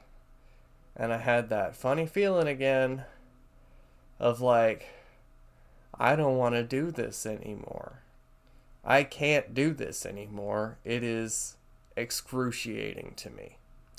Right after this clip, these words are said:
So, after my alarm for getting dressed and going to work went off, I shut that thing off, went back to sleep, woke up. I was supposed to be there at nine A M just to, like, start. They don't open until eleven, but you gotta be in there to, like,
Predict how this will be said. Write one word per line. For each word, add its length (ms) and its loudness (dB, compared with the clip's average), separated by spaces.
So, 600 6
after 300 0
my 140 0
alarm 460 0
for 300 -2
getting 260 -4
dressed 300 -2
and 80 -6
going 200 -2
to 40 -6
work 260 0
went 180 -2
off, 480 -4
I 540 -2
shut 320 -2
that 200 0
thing 200 -2
off, 480 0
went 220 2
back 240 2
to 80 -14
sleep, 420 -2
woke 260 8
up. 160 6
I 80 8
was 100 2
supposed 260 0
to 60 -14
be 140 -2
there 240 0
at 100 -8
nine 440 -4
A 180 0
M 360 -4
just 280 -4
to, 120 2
like, 200 4
start. 320 6
They 80 4
don't 200 2
open 280 4
until 220 2
eleven, 480 0
but 100 -8
you 80 -6
gotta 160 2
be 220 -2
in 140 -2
there 180 -2
to, 80 -2
like, 320 0